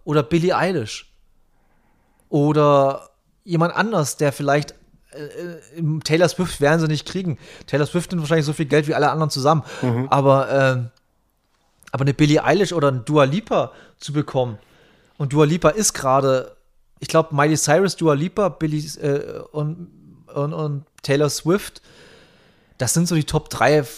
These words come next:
Speaker 1: Und bei Billie Eilish, die sind die Top vier Frauen in der Popmusik gerade. Und eine davon nicht zu nehmen, ist eigentlich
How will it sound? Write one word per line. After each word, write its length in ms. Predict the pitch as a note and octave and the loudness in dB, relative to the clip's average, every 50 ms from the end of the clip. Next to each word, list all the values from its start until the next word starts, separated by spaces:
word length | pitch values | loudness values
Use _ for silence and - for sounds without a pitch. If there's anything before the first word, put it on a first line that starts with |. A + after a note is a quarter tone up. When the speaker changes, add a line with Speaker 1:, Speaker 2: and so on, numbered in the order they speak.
| - _ _ | -20 _ _
Speaker 1:
Und 180 | - D#3+ - | -4 -4 0
bei 140 | - D3+ D3+ | 2 2 2
Billie 320 | D#3 - F3 E3 D#3+ D#3+ | 4 4 4 4 4 4
Eilish, 240 | - - G3+ F#3 E3 | 4 4 2 2 0
die 120 | - - C3+ | -4 -6 -10
sind 180 | - - D3 | -10 -6 -6
die 80 | D#3 D3 | -6 -4
Top 220 | - E3 D#3+ - | -2 -2 -4 -4
vier 280 | - - - E3+ F3 D#3 | -6 -6 -4 -2 -2 -2
Frauen 500 | - - - - A#2 C#3 D#3 E3 E3+ E3 | -4 -4 -2 2 2 4 4 2 0 -4
in 220 | - - D3 D3 | -6 -6 -4 -2
der 100 | D3 D3+ | 0 0
Popmusik 600 | D3 - - F3+ F3 - - B2+ A2 - A#2+ A2 | -2 -2 -4 -6 -6 -4 -6 -8 -6 -8 -10 -12
gerade. 420 | - - - - A2+ G#2+ - A2 - - _ _ _ _ _ _ _ - - - - - - | -12 -8 -4 -2 -2 0 -2 -4 -6 -10 _ _ _ _ _ _ _ -20 -20 -20 -20 -8 -2
Und 300 | - D#3 D3 D3 - - _ _ _ | 0 0 0 -2 -6 -18 _ _ _
eine 220 | - C#3 F#3 A#3+ A3+ | 2 4 4 4 2
davon 340 | F#3+ D#3 - F3+ E3+ D#3 | 0 -2 -2 -2 0 0
nicht 240 | E3 G#3+ - - - | 0 0 -2 -4 -4
zu 120 | - G3 F3+ | -2 0 0
nehmen, 460 | E3 D#3 E3 D#3+ C3 G#2+ D3+ - - _ _ _ _ _ _ _ _ _ _ _ _ _ _ _ _ _ _ _ _ _ _ | 2 4 2 2 2 0 -6 -12 -18 _ _ _ _ _ _ _ _ _ _ _ _ _ _ _ _ _ _ _ _ _ _
ist 260 | - F3 D#3 - - | -4 -4 -4 -4 -2
eigentlich 460 | - D3+ E3 E3+ E3+ D#3 - - - | -2 -2 -2 0 -2 -4 -6 -8 -12